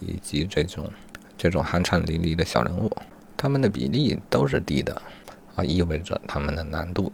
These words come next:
也都是高的。为什么会这样呢？啊，我想试试看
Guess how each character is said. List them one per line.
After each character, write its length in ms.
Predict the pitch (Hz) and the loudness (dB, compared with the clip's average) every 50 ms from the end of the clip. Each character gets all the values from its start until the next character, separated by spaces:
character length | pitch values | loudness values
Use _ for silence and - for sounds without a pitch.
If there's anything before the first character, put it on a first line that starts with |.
| - | -6
也 160 | 85 85 82 | -6 -6 -6
都 180 | 85 - 76 73 | -4 -4 -4 -4
是 160 | - - - | -2 -2 0
高 300 | - - - 80 80 101 - - - | 2 2 2 2 -2 -6 -10 -12 -16
的。 80 | - - - - - - - - - - - - - - - - - - - - - - - - - - - - - | -16 -16 -20 -20 -20 -20 -20 -20 -20 -20 -20 -20 -20 -20 -20 -20 -20 -20 -20 -10 -8 -8 -8 -8 -12 -18 -20 -12 -6
为 200 | 151 139 143 147 | 4 6 6 6
什 180 | - - 80 | 6 6 4
么 120 | 73 76 78 | 4 4 4
会 160 | 82 82 78 | 4 4 4
这 160 | - - 78 | 4 4 2
样 180 | 73 73 76 80 | 2 2 0 -4
呢？ 60 | 78 - - - - - - - - - - - - - - - - - - - - - - | -8 -10 -14 -18 -20 -20 -20 -20 -20 -20 -20 -20 -20 -20 -20 -20 -20 -20 -20 -20 -20 -6 -2
啊， 300 | - 80 80 78 78 80 | 0 0 2 2 2 0
我 240 | 80 80 82 90 | 2 2 2 2
想 300 | 104 - - - 85 87 | 0 2 0 0 0 0
试 240 | 87 - - 127 107 | 0 0 2 4 4
试 140 | - 87 90 | 4 2 0
看 280 | - - - 135 123 | 0 0 0 0 0